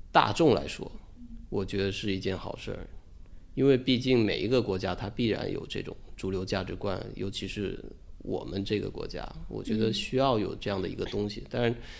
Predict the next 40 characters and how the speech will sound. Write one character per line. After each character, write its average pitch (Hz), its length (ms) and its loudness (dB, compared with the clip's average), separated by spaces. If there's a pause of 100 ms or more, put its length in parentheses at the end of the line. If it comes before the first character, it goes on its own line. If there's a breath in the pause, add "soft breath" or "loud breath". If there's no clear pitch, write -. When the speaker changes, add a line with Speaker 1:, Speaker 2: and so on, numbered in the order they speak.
(180 loud breath)
Speaker 1:
你 120 80 0
不 139 160 8
能 127 160 8
光 151 240 10
有 110 140 8
这 95 120 0
个 - 80 -2
东 95 220 -4
西， - 240 -6
你 92 80 0
还 104 200 0
是 131 260 4
要 110 280 8 (420 loud breath)
允 107 280 6
许 90 260 0
多 113 220 4
种 104 180 2
不 117 100 2
同 98 220 0
的 101 360 0 (280)
价 110 180 4
值 101 120 -2
观 101 280 0
或 110 140 -2
者 92 60 -2
说 104 140 -4
声 113 300 0
音， 113 320 0
保 90 140 -4
证 110 200 -2
这 107 160 0
个 - 320 -4 (440)
文 107 180 0
化 117 140 2
产 104 240 0
品 107 120 -2
的 113 80 -2
多 110 220 0
样 113 220 2
性 - 260 -10